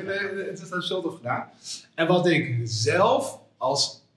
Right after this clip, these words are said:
wat ik een geweldig bedrijf vind en ook een geweldige... Kijk, iedereen heeft een beetje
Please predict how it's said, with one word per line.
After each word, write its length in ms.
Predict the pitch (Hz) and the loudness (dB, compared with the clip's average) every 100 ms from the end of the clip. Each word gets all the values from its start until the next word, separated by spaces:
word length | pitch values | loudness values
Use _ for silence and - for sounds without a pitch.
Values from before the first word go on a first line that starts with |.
| _ | _
wat 180 | - 127 | -6 -4
ik 120 | 117 | -4
een 80 | 120 | -6
geweldig 400 | 113 139 156 - | 0 0 0 -2
bedrijf 320 | 104 107 117 | -6 -4 -4
vind 260 | 127 120 - | -8 -16 -20
en 300 | - 101 92 | -12 -12 -10
ook 160 | 104 104 | -12 -12
een 200 | - 90 | -16 -20
geweldige... 720 | - 101 101 98 - 90 87 - | -14 -4 -4 -4 -10 -12 -14 -20
Kijk, 140 | 107 | -12
iedereen 220 | 135 127 | -4 -4
heeft 100 | 120 | -4
een 140 | - 117 | -6 -8
beetje 180 | 113 | -8